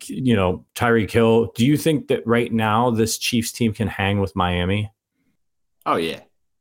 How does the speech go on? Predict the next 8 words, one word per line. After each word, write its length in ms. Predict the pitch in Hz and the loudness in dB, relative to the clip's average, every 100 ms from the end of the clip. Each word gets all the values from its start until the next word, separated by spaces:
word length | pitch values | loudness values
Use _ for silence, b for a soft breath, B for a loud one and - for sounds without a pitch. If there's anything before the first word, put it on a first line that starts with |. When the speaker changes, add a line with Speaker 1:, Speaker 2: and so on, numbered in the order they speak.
| _ _ _ _ _ _ _ _ _ _ _ _ _ _ - | _ _ _ _ _ _ _ _ _ _ _ _ _ _ -2
Speaker 2:
Honestly, 480 | 120 104 104 80 - - | -2 0 -2 -4 -6 -2
like, 300 | 127 113 - 135 - B B B B | 0 0 -4 -8 -8 B B B B
I, 280 | 143 151 156 | -2 0 0
I 40 | |
think 280 | 165 220 214 | 2 2 2
that 420 | 180 165 131 - | 2 2 0 0
we, 720 | 131 160 170 160 147 131 - - | 2 2 2 2 0 -2 -6 -10
so 520 | 127 170 160 143 - | -2 0 2 0 -2